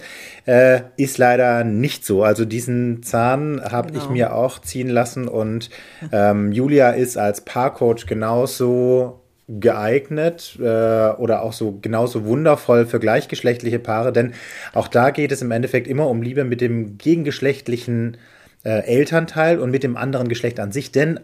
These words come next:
Speaker 1: auch in Partnerschaft, also in gleichgeschlechtlicher Partnerschaft, ähm,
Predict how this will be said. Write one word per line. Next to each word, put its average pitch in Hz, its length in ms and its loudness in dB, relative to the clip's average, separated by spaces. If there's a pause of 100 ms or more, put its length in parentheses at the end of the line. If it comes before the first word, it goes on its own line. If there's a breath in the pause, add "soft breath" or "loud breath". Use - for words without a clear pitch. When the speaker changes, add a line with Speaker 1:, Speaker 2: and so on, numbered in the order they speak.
Speaker 1:
auch 151 240 4
in 123 160 -4
Partnerschaft, 151 840 -2
also 101 180 -4
in 92 120 -10
gleichgeschlechtlicher 139 800 -2
Partnerschaft, 127 760 -4 (1800 loud breath)
ähm, 107 540 0